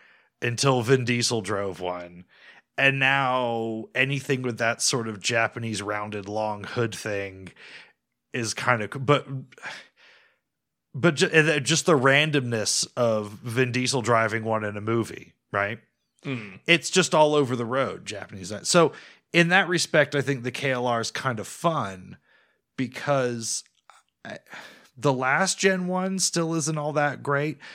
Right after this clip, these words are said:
Speaker 1: but the first gen ones are kinda cool now a little bit, right?
Speaker 2: Yeah.
Speaker 1: Yeah.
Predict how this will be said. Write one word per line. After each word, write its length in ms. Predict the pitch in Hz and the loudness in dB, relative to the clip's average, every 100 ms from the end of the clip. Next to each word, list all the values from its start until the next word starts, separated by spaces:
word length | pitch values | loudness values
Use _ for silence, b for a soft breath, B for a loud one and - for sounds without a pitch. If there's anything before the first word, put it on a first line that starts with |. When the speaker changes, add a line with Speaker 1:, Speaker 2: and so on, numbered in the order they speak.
| B - | B -2
Speaker 1:
but 140 | 139 | 0
the 80 | 127 | -2
first 400 | - 117 135 139 | -2 0 2 2
gen 240 | 160 151 143 | 2 2 0
ones 260 | 143 147 | -2 -2
are 60 | 143 | -4
kinda 300 | - 147 143 | -2 -2 -2
cool 400 | - 139 139 139 | -4 -2 0 0
now 420 | 147 143 147 147 _ _ _ | 0 0 -2 -4 _ _ _
a 60 | 107 | -8
little 540 | 107 104 110 123 127 | -6 -4 -4 -4 -4
bit, 420 | 147 156 170 - _ _ _ - | -2 2 2 -2 _ _ _ -2
right? 300 | 139 156 147 B B B | 2 2 -2 B B B
Speaker 2:
Yeah. 380 | 131 113 104 107 _ _ _ - | -4 -2 -6 -10 _ _ _ -16
Speaker 1:
Yeah. 260 | - 104 | -14 -14